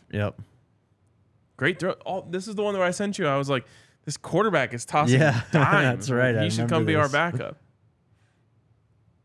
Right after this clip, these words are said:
Speaker 2: You saw that one.
Speaker 1: Yep.
Speaker 2: Look at the acceleration, man.
Speaker 1: So you have Travis, you have Jimmy Horn.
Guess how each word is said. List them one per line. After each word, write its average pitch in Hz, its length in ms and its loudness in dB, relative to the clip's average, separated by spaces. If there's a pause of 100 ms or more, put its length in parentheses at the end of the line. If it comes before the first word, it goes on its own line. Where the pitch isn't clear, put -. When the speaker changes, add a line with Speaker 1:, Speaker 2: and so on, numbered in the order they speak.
(160)
Speaker 2:
You 131 80 -16
saw 98 240 -6
that 87 200 -6
one. 87 200 -10
Speaker 1:
Yep. 107 280 -2 (1080)
Speaker 2:
Look - 120 -20
at - 60 -20
the 104 220 -4
acceleration, 85 880 -12
man. 80 280 -16 (2500)
Speaker 1:
So - 160 -10
you 104 140 0
have 131 200 2
Travis, 107 600 -2
you 104 100 -4
have 107 100 -6
Jimmy 117 300 -4
Horn. 110 680 -4